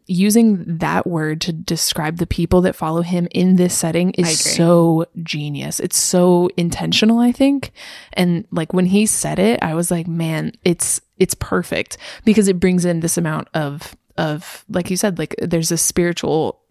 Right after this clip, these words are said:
Speaker 1: part of it. And, and it changes his whole, like, aura, and it, like, changes his relationship. And it's like, is he, like, living in this building with these people? Like, who is he? What does he do? It's,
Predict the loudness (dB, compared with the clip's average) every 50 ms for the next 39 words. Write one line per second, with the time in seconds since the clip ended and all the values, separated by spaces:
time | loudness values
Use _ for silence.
0 | _ -20 _ _ -8 -4 -2 -2 -2 -2 -2 -2 -4 -4 -4 -6 -10 -18 -20 -20
1 | -20 -20 -20 -8 -2 0 2 2 2 0 0 0 0 0 0 -2 -2 -4 -4 -6
2 | _ _ _ _ _ _ _ 0 0 0 2 0 0 0 2 2 2 0 0 -2
3 | -2 -4 -6 -8 -10 -10 -8 -6 -4 -4 -4 -6 -6 -6 -4 -4 -4 -4 -6 -8
4 | -6 -6 -4 -4 -4 -4 -2 0 2 2 2 2 0 0 -2 0 -2 0 2 4
5 | 4 4 4 2 0 0 0 0 2 2 2 0 0 -2 -2 -2 -4 -4 -2 -2
6 | -2 -2 -2 -2 -4 -4 -6 -10 -16 -20 -20 -20 -20 -20 _ _ _ 2 2 2
7 | 2 2 0 0 0 0 0 -2 -2 -2 -2 0 2 4 6 6 6 6 6 4
8 | 2 2 4 4 4 4 2 2 0 -2 -2 0 2 2 4 4 4 4 2 0
9 | -2 -2 -2 -2 -2 0 2 2 2 2 2 2 0 -2 -4 -6 -8 -12 -14 -16
10 | -2 2 2 4 4 4 4 4 2 2 0 0 0 0 2 0 0 2 2 0
11 | 0 2 2 2 2 4 4 4 4 4 2 2 0 0 0 0 -2 -4